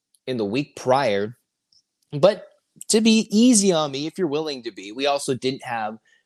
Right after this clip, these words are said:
the true knowledge as to who the starting quarterback would be.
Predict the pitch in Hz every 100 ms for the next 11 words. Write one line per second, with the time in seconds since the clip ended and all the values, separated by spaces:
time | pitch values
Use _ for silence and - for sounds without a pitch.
0 | _ _ _ - 127 - 226 285 202 123
1 | 95 110 117 120 127 139 160 147 - 143
2 | 120 107 131 120 104 101 - 98 110 87